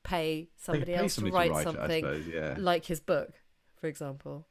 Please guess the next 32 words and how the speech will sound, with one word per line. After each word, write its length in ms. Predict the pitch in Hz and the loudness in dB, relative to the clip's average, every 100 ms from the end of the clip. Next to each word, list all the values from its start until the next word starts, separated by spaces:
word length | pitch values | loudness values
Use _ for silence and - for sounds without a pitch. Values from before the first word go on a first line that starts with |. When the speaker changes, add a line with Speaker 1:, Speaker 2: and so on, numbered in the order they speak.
| _ - | _ 6
Speaker 2:
Well, 120 | 156 | 10
they, 100 | 156 | 10
they're 140 | 151 165 | 8 6
not 60 | |
gonna 140 | 262 233 | 6 4
have 60 | |
much 200 | 165 127 | 2 4
money 140 | 143 139 | 4 6
much 180 | 123 135 | 4 4
longer, 220 | 131 87 | 4 6
'cause 80 | 98 | 6
<laughs> 160 | 123 | 6
they've 140 | 123 98 | 6 4
been 120 | 117 | 2
sh-, 220 | - - | 2 0
they've 160 | - 117 | 4 4
been 180 | 110 107 | 4 4
ditched 340 | 175 170 - | 4 4 2
by 120 | 104 | 4
Netflix 600 | 101 110 - - 80 - | 4 2 0 -4 -4 -2
and, 120 | 98 85 - - - | 0 -2 -6 -8 4
and 100 | 131 | 8
all 100 | 139 | 8
those 160 | 123 | 8
boring 560 | - 120 117 110 104 98 - _ - | 6 6 8 8 4 -4 -14 _ 2
Harry 260 | 120 110 | 6 6
and 160 | 104 107 | 4 4
Meghan 300 | 107 101 92 | 2 2 2
hour 240 | 104 101 95 | 4 4 4
story 540 | - 107 107 117 110 | 4 6 8 8 6
<laughs> 20 | |
things. 420 | 123 98 90 95 | 6 4 2 -2